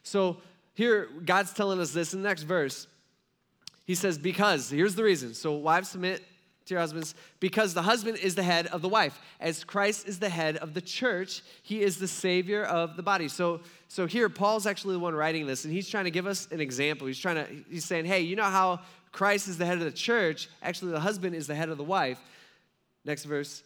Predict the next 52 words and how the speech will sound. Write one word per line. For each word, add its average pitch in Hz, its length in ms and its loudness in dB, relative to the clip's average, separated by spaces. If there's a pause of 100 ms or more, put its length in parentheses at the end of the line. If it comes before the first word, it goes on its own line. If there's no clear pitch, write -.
(340)
He 185 80 -4
says, 185 180 0
"Now 208 180 2
as 202 120 -2
the 180 80 -4
church 214 240 -2
submits 190 320 -6
to 175 80 -8
Christ, 202 400 -2
so 190 100 -4
also 196 320 -2
wives 170 480 0
are 160 160 -8
to 180 140 -8
submit 143 400 -8
to 175 80 -14
their 175 160 -4
husbands 131 540 -6
in 131 320 -4 (140)
everything." 175 540 0
I 120 140 -2
didn't 151 160 -2
put 175 160 -6
that 180 160 0
in 190 140 0
there. 196 280 0 (160)
I 139 100 0
didn't 147 280 -2
say, 151 180 4
"Let's 156 160 0
just 165 180 -10
throw 156 220 2
this 151 180 -4
word 151 220 0
in." 180 240 2 (240)
This - 260 0
is 170 220 -4
literally 185 400 2
what 156 400 0
God 127 460 0 (280)
says. 120 360 -4
He 135 80 -6
says, 131 360 -2
"In 170 460 2
everything, 151 500 -2
in 143 220 -2
all 160 180 4
aspects 180 580 0
of 165 140 -6
marriage," 139 400 -2
that 127 140 -4
includes 147 560 -4